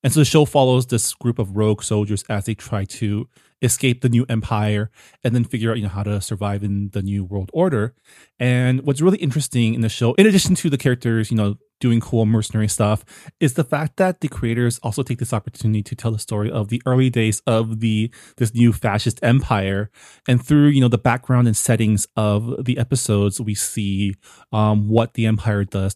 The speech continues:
to start consolidating its power, including, you know, using unification of currency as an excuse to register citizens for, um, future monitoring, um, the establishment of puppet regimes to control the more, um, rowdy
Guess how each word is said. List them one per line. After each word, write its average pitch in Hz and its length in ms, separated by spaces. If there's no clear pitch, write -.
to - 100
start 120 220
consolidating 113 540
its 101 100
power, 165 360
including, 98 600
you - 40
know, 120 80
using 127 580
unification 139 640
of 120 60
currency 123 420
as 104 80
an 110 60
excuse 110 320
to 107 280
register 123 460
citizens 117 760
for, 107 460
um, 101 160
future 123 300
monitoring, 139 760
um, 104 540
the 110 80
establishment 104 540
of 104 100
puppet - 640
regimes 120 720
to - 220
control 113 560
the 110 160
more, 107 500
um, 101 280
rowdy 110 600